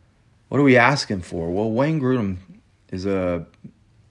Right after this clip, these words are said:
major theologian in the evangelical circles, and he says, "We're asking God for an event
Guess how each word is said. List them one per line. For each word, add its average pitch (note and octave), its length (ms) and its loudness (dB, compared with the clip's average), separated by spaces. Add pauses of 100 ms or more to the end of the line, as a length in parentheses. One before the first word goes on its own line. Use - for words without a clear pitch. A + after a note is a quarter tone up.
major G2 400 0
theologian F2+ 800 -4 (1120)
in G2 160 -6
the F#2+ 80 -2
evangelical F#2 680 -2
circles, - 520 -8
and D2+ 80 -8
he F#2+ 80 -6
says, E2 500 -2
"We're D#2+ 140 -4
asking C3 500 -2
God F2+ 300 -2
for - 140 -10
an F#2 80 -6
event F2 580 -6